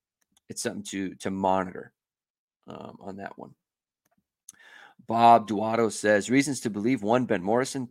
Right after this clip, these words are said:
two, Joe Alt, three, Holden Staes. Those are our matchup wins, I think."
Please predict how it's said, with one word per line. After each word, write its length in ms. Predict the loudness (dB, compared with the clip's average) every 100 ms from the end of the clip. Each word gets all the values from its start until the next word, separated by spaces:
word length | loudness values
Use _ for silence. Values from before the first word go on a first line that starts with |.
| _
two, 200 | -4 -2
Joe 180 | -2 2
Alt, 300 | 4 2 0
three, 160 | -6
Holden 260 | -4 -4 -6
Staes. 520 | -8 -4 -4 -6 -12 _ _ _ -20 -20 _ _
Those 200 | 0 2
are 60 |
our 60 | 2
matchup 440 | 6 4 4 -6
wins, 240 | -4 -4 -2
I 120 | -2
think." 440 | -2 -6 -6 -16